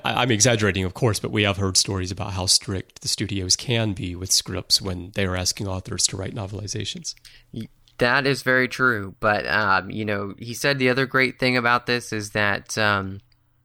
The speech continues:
Speaker 2: you can communicate so quickly in this, this internet age. Uh, you get that opportunity to be in touch, uh, a lot with, with the, the people that you're working with. Um, and again, you know, it made it hard for him as an author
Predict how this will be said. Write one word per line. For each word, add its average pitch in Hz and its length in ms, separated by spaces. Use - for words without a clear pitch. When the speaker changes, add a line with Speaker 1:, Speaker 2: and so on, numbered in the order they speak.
Speaker 2:
you 127 140
can 123 120
communicate 139 640
so - 100
quickly 165 560
in 101 160
this, 92 340
this 98 260
internet 117 460
age. 120 520
Uh, 95 80
you 95 160
get 110 180
that 107 160
opportunity 113 640
to 104 80
be 110 180
in 107 140
touch, - 440
uh, 110 160
a 101 180
lot 107 580
with, 107 420
with 113 280
the, 107 260
the 110 160
people 110 380
that 104 120
you're 104 140
working 107 460
with. 101 320
Um, 95 520
and 107 160
again, 104 260
you 98 180
know, 98 120
it 98 120
made 117 200
it - 80
hard 113 400
for 127 280
him 123 240
as 104 120
an 101 80
author 123 520